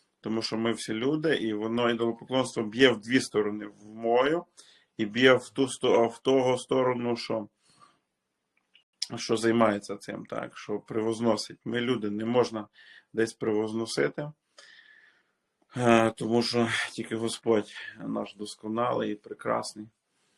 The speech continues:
От. А ми, як каже Павло, він в кінці шляху сказав: «Та я грішник з грішників». <laughs> От, так само ми про себе можемо сказати.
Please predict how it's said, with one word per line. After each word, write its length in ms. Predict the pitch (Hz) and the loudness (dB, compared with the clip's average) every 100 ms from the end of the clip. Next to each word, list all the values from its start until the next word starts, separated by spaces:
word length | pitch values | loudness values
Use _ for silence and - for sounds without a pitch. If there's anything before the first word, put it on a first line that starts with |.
| _ _ | _ _
От. 320 | - - - - - | -12 -12 -12 -18 -12
А 80 | 113 | -8
ми, 380 | 139 147 107 104 - - - - _ | -4 -2 -2 -4 -16 -20 -20 -20 _
як 80 | - | -2
каже 260 | - 123 120 | 2 4 2
Павло, 480 | - 117 127 131 | 0 0 4 4
він 120 | 113 110 | 4 0
в 80 | |
кінці 340 | - 120 113 120 | -4 -6 -4 -6
шляху 400 | - 113 - 117 | -6 -6 -6 -10
сказав: 400 | - 107 110 - | -8 -6 -6 -6
«Та 100 | - | -2
я 120 | 156 | 2
грішник 440 | 147 143 131 110 - | 2 0 -4 -6 -6
з 60 | |
грішників». 640 | 104 104 - - - - - 127 - - | -4 -4 -8 -14 -14 -16 -18 -20 -20 -20
<laughs> 440 | - - - _ | -20 -20 -20 _
От, 240 | 110 113 110 | -6 -4 -4
так 180 | 113 - | -8 -2
само 200 | 120 120 | 2 2
ми 180 | 117 | 2
про 160 | 110 110 | -2 -6
себе 320 | - 113 101 | -6 -6 -6
можемо 420 | 104 107 104 104 | -10 -10 -12 -12
сказати. 520 | 104 - 101 104 101 | -14 -16 -16 -14 -16